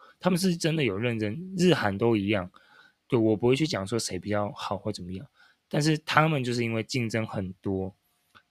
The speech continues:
然后他们团体出道的也很多，所以他们这种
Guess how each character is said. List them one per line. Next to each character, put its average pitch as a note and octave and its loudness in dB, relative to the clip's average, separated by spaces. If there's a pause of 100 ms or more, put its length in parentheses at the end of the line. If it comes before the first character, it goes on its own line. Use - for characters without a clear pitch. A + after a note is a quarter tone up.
(140)
然 G2 -8
后 A2+ 0 (440)
他 - 0
们 B2+ 2 (240)
团 A#2+ -2
体 B2+ 0
出 A#2 -2
道 B2 4
的 G#2 2
也 G2+ 0
很 G#2 -4
多， F#2+ -2
所 B2 0
以 A#2 -2 (320)
他 E3+ -2
们 D#3+ 0
这 - -2
种 G#2+ -2